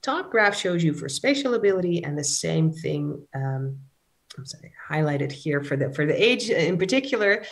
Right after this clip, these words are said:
to show you that only the younger individuals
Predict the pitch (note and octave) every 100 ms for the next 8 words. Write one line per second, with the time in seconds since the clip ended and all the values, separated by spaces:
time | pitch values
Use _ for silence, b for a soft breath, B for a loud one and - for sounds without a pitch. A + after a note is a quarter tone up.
0 | B B - B3+ - - D4 D#4+ G#3 A3
1 | G#3+ F#3+ F#3 - A#3 C#4+ B3+ G3+ E3+ E3+
2 | F#3+ A3 A3+ E3+ D#3 D3+ C3+ C3+ C3+ C#3
3 | D#3 G3 -